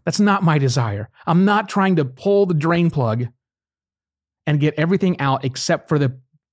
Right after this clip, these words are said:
professional sounding, overproduced stuff. That's not what I'm saying. There is plenty of room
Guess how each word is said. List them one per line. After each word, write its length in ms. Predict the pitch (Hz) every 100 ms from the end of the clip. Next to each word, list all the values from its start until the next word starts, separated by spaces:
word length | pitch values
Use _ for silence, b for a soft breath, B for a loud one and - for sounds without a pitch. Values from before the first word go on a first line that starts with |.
| _ -
professional 680 | 127 - 190 - 175 156
sounding, 680 | 135 - 156 135 139 139 135
overproduced 600 | 156 151 151 147 131 123
stuff. 260 | - 123 104
That's 240 | 156 -
not 280 | 160 180 175
what 140 | 160
I'm 200 | 151 135
saying. 220 | 123 127 123
There 140 | 175
is 160 | 185 175
plenty 600 | - 190 220 233 220 214
of 240 | 185 180
room 580 | 156 170 170 156 131 104